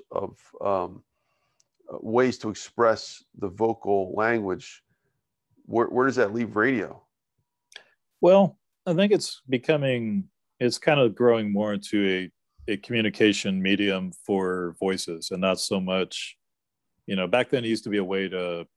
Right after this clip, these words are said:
Speaker 2: you know, the music industry would, you know, give records to the radio stations. And before the internet or certain other things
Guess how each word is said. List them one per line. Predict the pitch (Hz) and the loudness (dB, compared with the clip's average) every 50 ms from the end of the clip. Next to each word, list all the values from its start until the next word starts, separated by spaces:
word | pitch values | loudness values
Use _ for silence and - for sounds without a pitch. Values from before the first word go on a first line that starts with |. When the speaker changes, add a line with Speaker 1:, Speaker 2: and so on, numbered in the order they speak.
| _ - | _ -12
Speaker 2:
you | - | -8
know, | 95 90 90 85 - _ _ _ | -6 -6 -6 -6 -8 _ _ _
the | - 107 | 0 0
music | 101 113 117 123 117 104 113 - - _ _ _ _ _ _ - | 2 4 4 4 4 4 2 0 -2 _ _ _ _ _ _ 0
industry | 110 101 101 95 - - - 98 95 95 95 | 0 2 2 0 0 0 0 2 2 2 0
would, | 87 87 90 85 - _ _ _ _ _ _ | 0 -2 -4 -4 -6 _ _ _ _ _ _
you | - 113 98 | -4 -2 0
know, | 90 90 87 87 82 _ _ - | 0 0 -2 -4 -6 _ _ 0
give | - 110 95 | 2 2 4
records | 107 104 101 101 - 104 92 - | 4 2 0 0 -2 -4 -4 -4
to | - 98 | -4 -4
the | 92 | -2
radio | 95 98 92 98 95 | -2 0 0 0 -2
stations. | 90 - - 107 95 92 - - - 92 90 90 87 - | -4 -4 -4 -4 -4 -4 -4 -6 -8 -8 -8 -8 -6 -6
And | 104 98 | -4 -4
before | 92 92 - - 135 117 107 | -4 -2 2 4 6 6 6
the | 98 98 120 | 6 4 2
internet | 160 196 202 127 92 92 95 107 113 113 | 2 2 0 0 0 2 2 2 0 0
or | 95 90 85 - | -2 -4 -6 -6
certain | - - 107 98 - 101 | -6 -4 -4 -4 -2 -2
other | 113 135 165 123 | 0 0 0 0
things | - - 98 92 92 92 90 - | -2 -4 -6 -6 -6 -8 -12 -14